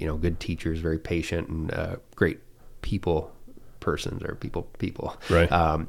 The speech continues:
Speaker 1: and I do think, you know, if I was gonna tell somebody, you know, what is that number one skill to, to be a charter fisherman? It really is focusing on the, the, the people and,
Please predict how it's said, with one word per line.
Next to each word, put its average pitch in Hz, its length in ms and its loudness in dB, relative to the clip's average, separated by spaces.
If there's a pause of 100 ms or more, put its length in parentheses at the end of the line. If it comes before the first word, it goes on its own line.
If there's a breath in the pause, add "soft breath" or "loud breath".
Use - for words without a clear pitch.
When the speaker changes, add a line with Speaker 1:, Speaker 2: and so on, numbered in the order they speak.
(140)
Speaker 1:
and 101 280 0
I 104 160 6
do 123 260 8
think, 131 320 6
you 92 60 6
know, 87 100 4
if 90 100 4
I 107 80 8
was 104 120 4
gonna 92 220 6
tell - 280 0
somebody, 87 500 2 (400 loud breath)
you 87 80 -4
know, 78 60 -2
what 95 140 6
is 107 80 6
that 92 120 6
number 98 220 8
one 98 140 8
skill 90 720 6
to, - 160 -8 (200)
to - 60 -6
be 82 140 -2
a 80 40 0
charter 85 320 -2
fisherman? 80 600 -4 (300 soft breath)
It 73 120 -2
really 92 520 8
is 95 220 8
focusing 87 460 0
on 80 140 0
the, - 240 -2
the, - 220 -8
the - 60 -6
people 82 680 0
and, 76 340 -6